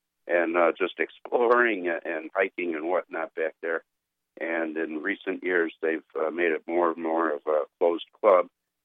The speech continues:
like Jerry said, and, and their plans do not include opening it to the public. Now, Clayton Harris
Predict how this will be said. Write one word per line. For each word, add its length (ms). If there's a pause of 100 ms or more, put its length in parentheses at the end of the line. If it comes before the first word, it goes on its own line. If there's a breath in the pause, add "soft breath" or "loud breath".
(120)
like 180
Jerry 380
said, 300
and, 460
and 260
their 140 (120)
plans 320 (140)
do 140
not 240
include 480 (440)
opening 360
it 180
to 80
the 80
public. 460
Now, 260 (200)
Clayton 280
Harris 420